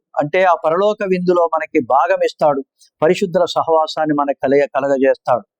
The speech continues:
ప్రార్థన చేసుకుందాం. సర్వశక్తిమంతుడా ప్రభువా, తప్పిపోయిన కుమారుని వలె మేము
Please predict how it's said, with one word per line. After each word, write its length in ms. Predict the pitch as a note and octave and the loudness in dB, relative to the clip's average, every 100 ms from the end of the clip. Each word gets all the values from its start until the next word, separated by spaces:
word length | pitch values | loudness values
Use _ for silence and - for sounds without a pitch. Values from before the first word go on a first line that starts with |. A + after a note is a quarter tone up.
| _ _ _ - | _ _ _ 0
ప్రార్థన 340 | C#3+ C#3 C#3+ C#3 | 0 2 0 0
చేసుకుందాం. 460 | C3 - C3 C3+ G2+ _ - _ - | 0 -2 0 0 0 _ -20 _ -2
సర్వశక్తిమంతుడా 800 | D#3 D3+ C#3 D3 D3 D3+ D#3+ D#3 | 0 2 0 -6 -2 -2 0 0
ప్రభువా, 440 | D#3 D#3+ D3+ D#3 D#3+ _ _ _ _ _ - | 0 -2 -2 0 0 _ _ _ _ _ -4
తప్పిపోయిన 460 | D#3 G#3 G3 F#3 | -2 0 2 2
కుమారుని 480 | E3+ E3 F3 F3+ F3+ | 0 -2 0 0 0
వలె 240 | D#3+ C#3 A#2+ _ _ _ - | 0 2 0 _ _ _ 0
మేము 440 | D#3 F3 D#3+ A2+ | 2 2 0 0